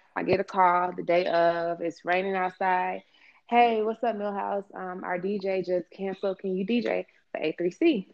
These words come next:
I'm like, "Okay, shit." "Hey, you're not gonna get paid because it's, like, volunteer stuff, blah, blah, blah." I'm like, "Okay." So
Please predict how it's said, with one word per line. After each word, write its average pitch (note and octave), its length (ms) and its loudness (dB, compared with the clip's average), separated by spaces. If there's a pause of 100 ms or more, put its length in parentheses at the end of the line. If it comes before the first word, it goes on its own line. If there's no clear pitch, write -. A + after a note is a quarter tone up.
(140)
I'm G#3 140 -6
like, G#3 200 -2
"Okay, C4+ 460 0
shit." - 320 -2 (420)
"Hey, F#3 180 6
you're F3+ 100 4
not G3+ 200 4
gonna A3 140 2
get G3+ 180 0
paid A3 420 8
because F3+ 340 0
it's, F3+ 240 -8
like, D#3 220 -2
volunteer F#3 580 2
stuff, F#3 260 0
blah, F3 100 -4
blah, F3+ 120 -2
blah." G#3 260 2 (420)
I'm A#3 120 -2
like, A#3 240 0
"Okay." G#3 600 2 (580)
So F#3 420 2